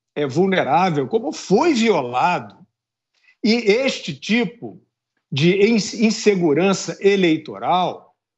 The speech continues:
o, o ministro Barroso acredita que pode empurrar para debaixo do tapete, que é o que ele fez numa intervenção flagrante sobre o Congresso. Ele está lá,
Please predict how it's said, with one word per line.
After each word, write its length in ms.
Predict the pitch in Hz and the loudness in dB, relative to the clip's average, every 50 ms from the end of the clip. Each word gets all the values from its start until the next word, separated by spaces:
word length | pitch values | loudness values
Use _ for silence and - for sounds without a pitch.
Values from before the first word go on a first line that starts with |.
| _ _ - | _ _ -6
o, 560 | 233 214 233 226 202 220 - 190 190 202 202 | -2 0 0 2 0 0 -2 -2 0 0 0
o 20 | |
ministro 480 | 185 190 196 180 175 175 170 - - 156 | 0 0 0 0 0 0 -2 -2 -4 -2
Barroso 680 | 151 143 185 160 131 - - 202 220 214 185 147 143 143 | 0 0 0 0 0 2 2 2 4 2 0 0 -2 -6
acredita 840 | 139 - 202 165 143 113 113 143 202 233 214 196 226 - - 87 - _ _ _ _ _ | -6 -6 -6 -6 -6 -6 -4 -2 0 0 -2 -2 -6 -12 -18 -20 -20 _ _ _ _ _
que 140 | - - 202 | -4 -2 -2
pode 680 | - - - 185 190 208 220 196 170 202 233 233 - - - | 0 2 2 2 2 2 2 0 0 0 -2 -4 -6 -8 -6
empurrar 580 | 214 247 233 - 302 220 - - 175 214 202 - | -6 -6 -4 -2 -4 -2 0 0 0 0 -2 -4
para 140 | - 240 | -6 -4
debaixo 480 | 233 220 233 170 160 190 208 - - 214 | -2 -2 0 0 0 0 -2 -2 -4 -4
do 100 | 202 254 | -4 -2
tapete, 960 | 208 - 294 285 294 - - 202 214 208 180 - - - - - - - _ _ _ _ _ _ _ _ _ _ _ _ _ | 0 -2 -2 -2 0 2 2 4 4 2 0 -2 -6 -12 -14 -14 -16 -18 _ _ _ _ _ _ _ _ _ _ _ _ _
que 80 | - 285 | -2 -2
é 40 | 269 | 0
o 80 | 262 | 0
que 120 | 262 - 226 | 0 0 2
ele 160 | 202 175 143 | 2 2 0
fez 720 | - - - 196 226 233 214 170 110 - - - - - _ _ _ _ _ _ _ _ _ _ _ _ | 0 0 2 2 2 2 0 0 -2 -6 -10 -14 -16 -18 _ _ _ _ _ _ _ _ _ _ _ _
numa 240 | - 180 208 220 233 | -4 -2 0 2 2
intervenção 960 | 233 196 226 226 240 247 240 220 185 233 214 185 - - - - 190 208 220 | 0 0 2 2 2 2 2 2 2 0 0 0 -4 -6 -4 -2 -2 -2 -2
flagrante 840 | 202 - - 226 254 240 202 151 135 151 160 190 220 220 - - 214 | -4 -4 -2 0 0 0 0 -2 -2 -2 0 0 -2 -2 -2 -6 -8
sobre 440 | - - - 185 190 220 233 262 294 | -8 0 2 2 2 2 0 -4 -6
o 80 | 262 | -6
Congresso. 720 | 202 - 339 330 226 151 151 170 196 208 196 180 - - - - | -6 -6 -6 -4 -2 0 0 2 2 2 0 0 -4 -6 -2 0
Ele 180 | 180 202 220 | 0 0 2
está 320 | 226 202 - - 196 170 139 | 0 -4 -2 0 0 0 0
lá, 480 | 123 147 180 196 202 185 139 - - | 0 0 0 0 0 -2 -6 -8 -14